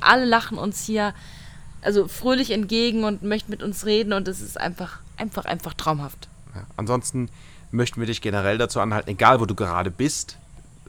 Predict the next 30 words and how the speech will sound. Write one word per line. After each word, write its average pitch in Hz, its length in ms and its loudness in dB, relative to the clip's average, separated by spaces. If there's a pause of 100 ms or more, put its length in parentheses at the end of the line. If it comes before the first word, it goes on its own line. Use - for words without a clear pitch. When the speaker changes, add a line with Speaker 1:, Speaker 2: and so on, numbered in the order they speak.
(140)
Speaker 2:
ob - 140 -10
das 104 100 -4
jetzt 101 240 -4
Thailand 139 400 4
ist, 170 360 -4
ob 214 80 2
Speaker 1:
Mhm. 208 60 2
Speaker 2:
du 214 60 2
jetzt 220 160 0
nach 104 140 0
Pai 120 240 2
kommst 143 340 -4
oder 113 160 -2
ob 104 140 -6
du 110 80 -6
sonst 131 280 -2
irgendwo 139 420 2
auf 113 140 4
dieser 101 300 0
Welt 107 300 -2 (420)
unterwegs 120 440 0
bist, 143 320 -2 (680)
ähm, 98 480 2 (240)
diese 113 260 0
Orte 127 480 4
wie 139 140 0
Pai, 113 640 2 (580)
die - 80 -8
gibt's - 260 -4
wahrscheinlich 87 640 -2